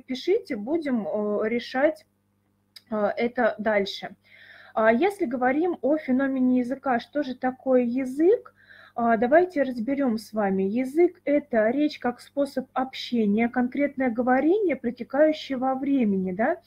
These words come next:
Речь у нас может быть устной и письменной. Если устная речь, то это у нас чтение, а, собственно, письмо как процесс записи, э, и процесс записи,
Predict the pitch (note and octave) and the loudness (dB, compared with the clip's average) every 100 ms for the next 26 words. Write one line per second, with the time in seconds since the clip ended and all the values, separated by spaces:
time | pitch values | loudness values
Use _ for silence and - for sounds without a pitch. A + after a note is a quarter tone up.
0 | - - - A#3 A#3+ F#4 G4+ D4+ C4 C4 | -20 -20 -6 0 4 4 2 -2 -2 -4
1 | B3+ B3+ A#3 G3+ G3+ B3+ _ D#4+ C#4 - | -2 0 0 -2 -6 -8 _ -2 -2 0
2 | D4 F#4 - _ - - D4+ A4 A4 - | 2 2 0 _ -20 -2 4 6 4 2
3 | D4 - G#3+ G3 F#3+ G3 C#4+ F4 - C#4+ | 2 0 -4 -2 0 0 0 0 -2 -6
4 | C#4 C4 - A#3+ A#3 B3 A#3 G3+ - - | -4 -6 -2 0 2 0 0 -4 -8 -2
5 | B3 A3+ - B3+ A#3+ G#3 F3+ F#3 _ _ | 0 0 2 0 2 -2 -2 -6 _ _
6 | _ _ - - C4 B3+ B3+ - - - | _ _ -14 -2 0 2 0 -8 -10 -2
7 | F4+ A4+ A4+ G4 F#4 - _ - - - | 2 2 2 2 0 -4 _ -20 -20 -18
8 | - B3 A#3+ A#3 - D#4 - B3+ B3+ C4 | -2 2 2 2 0 -2 0 0 0 -2
9 | C#4 E4 G#4 B4 D4 E4+ - B3+ A#3 - | -6 -2 -2 0 0 -2 -2 -2 -2 0
10 | D#4 D#4 - A3+ G#3+ C#4+ B3+ A3+ G#3 - | 0 -2 -8 -6 -2 0 0 -2 -8 -8
11 | F#3 - - A3 G#3+ G#3+ - C4+ F4+ F#4 | -10 -8 -2 0 2 0 -2 2 6 6
12 | - B3 B3 B3 B3 C#4+ A#3+ E4+ F#4+ F4 | 2 -2 -2 -2 -2 -2 2 2 2 -2
13 | - B3 A3 | 0 0 0